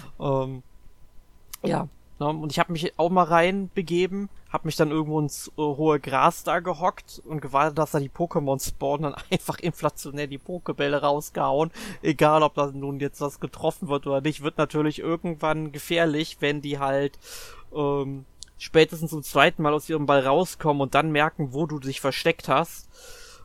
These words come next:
Ähm, ja, das ist da schon... Ähm, äh,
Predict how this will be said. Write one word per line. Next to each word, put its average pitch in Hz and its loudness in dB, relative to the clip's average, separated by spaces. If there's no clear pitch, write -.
Ähm, 139 -2
ja, 127 -2
das 143 0
ist - -8
da 143 2
schon... 135 -6
Ähm, 123 -8
äh, - -4